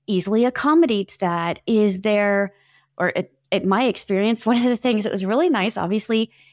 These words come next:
in North Carolina, we were at a beach house. We were right on the beach. But one of the things that made it so nice was right in the backyard, there was a couple of outdoor showers that you had the opportunity to enjoy.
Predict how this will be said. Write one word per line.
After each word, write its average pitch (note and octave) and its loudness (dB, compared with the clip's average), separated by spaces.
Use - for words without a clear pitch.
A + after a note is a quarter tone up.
in A3+ 4
North G#3+ 0
Carolina, B3+ 0
we A#3+ 0
were B3+ 0
at F3+ -2
a A#3+ 0
beach E4+ -2
house. - -12
We A3 -6
were A3+ -4
right G#3+ -2
on G#3+ 2
the G3+ 2
beach. F#3+ -4
But G#3 -6
one G#3 -2
of B3+ 2
the C4 0
things A3+ -2
that - -8
made G3 2
it F#3+ -2
so - -2
nice F#3 -4
was A#3+ 2
right A3+ 0
in C#4+ 2
the C4+ 2
backyard, E3+ -2
there G3+ 0
was G3+ 0
a G#3+ -2
couple C4+ -2
of A#3+ -2
outdoor G3+ -6
showers F3 -4
that - -4
you F#3+ 2
had G3+ -2
the A#3+ 0
opportunity F#3 -4
to F3+ -6
enjoy. D#3 -2